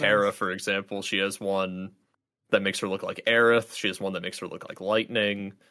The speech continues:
I think she has one that makes her look like Rydia from F F four.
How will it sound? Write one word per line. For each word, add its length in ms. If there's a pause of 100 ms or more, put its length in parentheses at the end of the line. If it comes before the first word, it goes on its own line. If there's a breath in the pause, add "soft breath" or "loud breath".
(140 soft breath)
I 80
think 180
she 100
has 160
one 140
that 100
makes 160
her 80
look 180
like 140
Rydia 600 (680)
from 200
F 180
F 100
four. 560